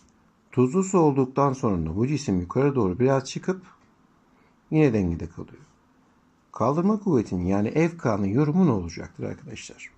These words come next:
Şimdi ben burada ağırlığımı kaldırma kuvvetine ne yapıyorum? Eşitliyorum. Yine aynı şekilde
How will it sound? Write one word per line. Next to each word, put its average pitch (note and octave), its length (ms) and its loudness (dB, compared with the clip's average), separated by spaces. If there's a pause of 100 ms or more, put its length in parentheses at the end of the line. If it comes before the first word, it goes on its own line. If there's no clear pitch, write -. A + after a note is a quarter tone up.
(720)
Şimdi - 380 4 (1500)
ben F#3+ 340 4
burada F#2+ 420 2 (340)
ağırlığımı C3+ 880 4
kaldırma A2+ 580 2
kuvvetine B2+ 600 2
ne A#2+ 40 2
yapıyorum? E3 640 0 (480)
Eşitliyorum. - 600 -6 (1120)
Yine C#3 220 6
aynı F#3 240 6
şekilde - 440 -4